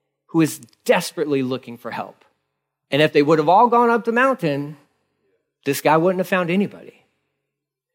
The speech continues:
Jesus left back some to minister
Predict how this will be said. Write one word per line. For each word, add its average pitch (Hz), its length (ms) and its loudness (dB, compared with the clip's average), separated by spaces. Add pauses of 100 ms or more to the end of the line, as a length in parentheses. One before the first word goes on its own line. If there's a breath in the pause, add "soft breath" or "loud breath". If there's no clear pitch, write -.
(240)
Jesus 151 360 -2
left 190 220 2
back 196 240 0
some 135 560 -2 (600)
to 151 140 0
minister 160 720 0